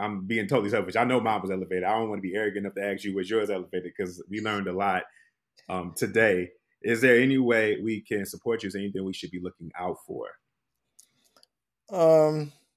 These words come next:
Speaker 2: probably another book. Um, I think there's one more in me. Um, and we wanna center,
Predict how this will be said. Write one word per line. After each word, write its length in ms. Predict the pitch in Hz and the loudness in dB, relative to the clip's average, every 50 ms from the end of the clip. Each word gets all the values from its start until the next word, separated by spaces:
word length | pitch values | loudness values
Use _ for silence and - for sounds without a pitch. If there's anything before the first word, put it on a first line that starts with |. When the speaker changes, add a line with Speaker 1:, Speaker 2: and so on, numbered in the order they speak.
| _ _ _ - - _ _ _ _ _ _ _ _ _ _ _ _ _ _ _ _ _ _ _ _ _ | _ _ _ -20 -20 _ _ _ _ _ _ _ _ _ _ _ _ _ _ _ _ _ _ _ _ _
Speaker 2:
probably 800 | - 135 147 185 214 214 220 190 156 151 147 143 143 143 139 | 10 10 10 10 10 8 4 0 0 0 2 4 4 4 2
another 360 | 123 117 123 135 143 139 127 113 | 2 2 4 2 2 2 0 -2
book. 520 | 107 107 127 165 165 143 139 139 - - - _ _ _ _ _ _ - - | -4 0 4 6 6 6 4 0 -8 -18 -20 _ _ _ _ _ _ -20 -14
Um, 280 | - 110 110 110 107 110 | -10 -8 -8 -6 -6 -6
I 100 | 110 113 | -8 -8
think 280 | 110 - 135 127 - - | -4 -4 -4 -4 -2 -2
there's 200 | 127 117 107 101 | -2 -2 -2 -2
one 340 | 104 107 117 123 123 123 120 | -2 -2 0 0 0 0 0
more 320 | 123 127 131 127 127 123 | 2 2 4 4 4 2
in 280 | 127 131 131 135 135 135 | 0 0 -2 -4 -4 -6
me. 240 | 135 139 135 131 135 _ _ _ _ _ _ _ _ _ _ _ _ _ _ _ _ - | -6 -8 -10 -12 -16 _ _ _ _ _ _ _ _ _ _ _ _ _ _ _ _ -8
Um, 720 | 110 110 107 104 101 98 98 98 101 101 104 104 - - _ _ _ _ _ _ | -4 -2 -2 -2 -2 -4 -6 -10 -10 -12 -14 -16 -18 -20 _ _ _ _ _ _
and 240 | - 117 110 104 104 | -6 -4 -4 -2 0
we 120 | 117 127 127 | 0 0 2
wanna 560 | 131 143 135 123 117 113 110 104 101 - - - _ _ _ | 4 4 4 4 2 0 -4 -6 -8 -10 -14 -18 _ _ _
center, 920 | - - - - 160 147 151 147 147 - 123 107 104 101 101 107 101 | -6 -4 2 4 4 4 4 2 -2 -2 -2 -2 -2 -2 -6 -10 -14